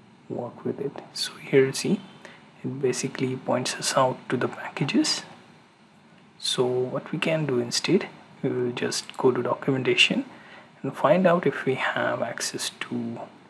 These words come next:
app repository. So let's go to install, check Debian Ubuntu,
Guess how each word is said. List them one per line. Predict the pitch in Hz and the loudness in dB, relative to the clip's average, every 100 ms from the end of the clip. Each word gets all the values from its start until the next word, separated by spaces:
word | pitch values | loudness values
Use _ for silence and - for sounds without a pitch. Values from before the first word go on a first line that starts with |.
| - - - - - - - - - - - - - - - - - - - - | -20 -20 -20 -20 -20 -20 -20 -20 -20 -20 -20 -20 -20 -20 -20 -20 -20 -20 -18 2
app | 120 117 - | 4 4 -2
repository. | - - 117 - - 123 135 285 | -10 -4 -4 -2 0 2 2 -2
So | - - - | -6 -6 -2
let's | 131 131 123 - | 0 0 -2 -6
go | - 131 | 4 4
to | 123 | 6
install, | 120 131 - - 156 165 170 - - - - - - - - _ _ _ _ _ - | -2 -2 0 2 4 4 2 -2 -8 -20 -20 -20 -20 -20 -20 _ _ _ _ _ 0
check | - 127 123 - | 2 2 -2 4
Debian | 127 120 123 123 | 4 4 0 -4
Ubuntu, | 123 123 127 160 202 | -2 -2 2 4 4